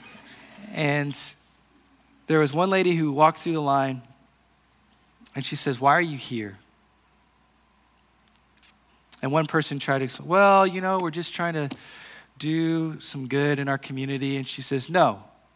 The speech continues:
"Why are you here?" And I said, "You know, we're here because we believe that God loves us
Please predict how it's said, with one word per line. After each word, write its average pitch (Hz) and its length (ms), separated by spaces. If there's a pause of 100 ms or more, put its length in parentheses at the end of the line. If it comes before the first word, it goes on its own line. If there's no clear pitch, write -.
(1080)
"Why 139 120
are 160 200
you 120 60
here?" 104 440 (1700)
And 143 80
I - 20
said, 131 380 (340)
"You 135 120
know, 143 400 (720)
we're 147 160
here 120 560 (1000)
because 131 280
we 147 100
believe 139 720 (340)
that 131 140
God 131 260
loves 120 280
us - 340